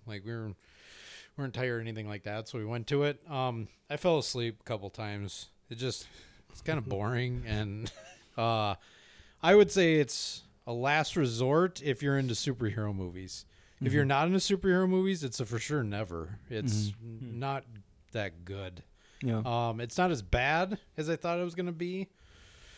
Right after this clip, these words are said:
Speaker 1: but there was certain elements where I was like, <clears throat> it reminded me of Suicide Squad. I remember Jason Momoa's character at one point, for some reason, he comes into the bar and he, like, chugs a bottle of alcohol and then walks out, and they played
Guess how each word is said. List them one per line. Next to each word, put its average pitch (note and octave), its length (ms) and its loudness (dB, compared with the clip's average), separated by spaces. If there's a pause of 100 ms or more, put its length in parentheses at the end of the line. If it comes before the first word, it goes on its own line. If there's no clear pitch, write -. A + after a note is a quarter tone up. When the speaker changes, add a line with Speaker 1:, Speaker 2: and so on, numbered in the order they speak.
(300)
Speaker 1:
but C#3+ 160 4
there G#3 140 10
was F#3+ 180 10
certain F3+ 300 6
elements E3+ 460 4
where C#3+ 80 4
I C#3 60 6
was C3+ 160 2
like, C3 380 0
<clears throat> - 60 -16
it G#3 640 2
reminded C3 380 -2
me C3 80 2
of A#2 80 0
Suicide D3 560 -2
Squad. D3+ 480 -4 (880)
I B2+ 40 -6
remember A#2+ 280 -4
Jason A2+ 360 -4
Momoa's G2 380 -6
character G#2+ 400 -8
at G2 80 -10
one G#2 160 -10
point, A2 400 -10 (1080)
for - 80 -18
some D3+ 180 -4
reason, A#2+ 260 -4
he G#2 80 -6
comes B2 300 -8
into B2 120 -6
the G#2 80 -6
bar G#2 400 -4
and G2 140 -6
he, F#2 220 -10 (880)
like, G2+ 180 -14
chugs A#2+ 320 -8
a A2 40 -10
bottle G#2+ 300 -6
of G2+ 60 -6
alcohol C3+ 520 -4
and A#2 100 -6
then G2 160 -8
walks A2+ 400 -6
out, A#2+ 360 -4
and A#2+ 100 -12
they A2 100 -8
played G#2+ 580 -10